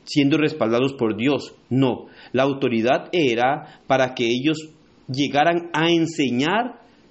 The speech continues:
lo que el mismo Dios les iba a revelar. Jesucristo mismo les había prometido darles el Espíritu Santo, el cual les iba a guiar a toda la verdad. En este contexto, podemos mirar claramente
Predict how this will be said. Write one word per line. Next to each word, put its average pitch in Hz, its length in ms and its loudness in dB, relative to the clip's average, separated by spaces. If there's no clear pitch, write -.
lo 123 280 0
que 123 80 -2
el 107 100 0
mismo 170 400 2
Dios 123 460 -2
les 117 320 -4
iba 113 320 0
a 101 60 -2
revelar. 92 560 -4
Jesucristo 147 680 0
mismo 131 500 0
les 139 180 0
había 123 320 0
prometido 139 800 -2
darles 123 560 -2
el 120 140 -2
Espíritu 170 340 -2
Santo, 139 560 -2
el 131 280 0
cual 127 360 2
les - 200 -2
iba 131 220 4
a 123 60 0
guiar 120 480 0
a 110 200 -2
toda 110 280 2
la 104 100 0
verdad. 90 440 -4
En 110 160 -2
este 143 240 -2
contexto, 170 760 -2
podemos 156 360 2
mirar 147 380 4
claramente 160 840 0